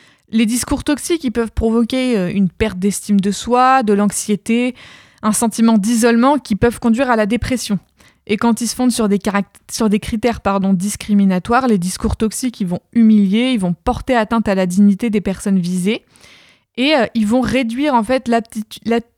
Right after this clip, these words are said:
ils vont réduire, pardon, l'attitude des personnes ciblées à appartenir à la société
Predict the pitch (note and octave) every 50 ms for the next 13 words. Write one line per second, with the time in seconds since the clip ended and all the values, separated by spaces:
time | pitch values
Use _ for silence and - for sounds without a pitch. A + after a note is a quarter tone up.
0 | _ _ _ _ _ _ _ A3 G#3 G3+ G#3+ G3+ G3 C4+ C4+ A#3 B3 C#4 B3+ -
1 | - A3+ A#3 G#3+ A3 G#3+ A3 A#3 A#3 - A3+ - C4+ A#3+ G3+ G#3+ G#3+ G3+ G#3 G3+
2 | - - G#3+ G#3 - - - F#3+ G3+ A#3 B3+ A#3+ F#3+ F3+ F#3 F3 - A3+ - -
3 | - A3+ A3 A#3 B3 A3 G3+ F#3+ F#3 F#3+ - - F#3 - - G3 E3+ - A#3 B3+
4 | C4+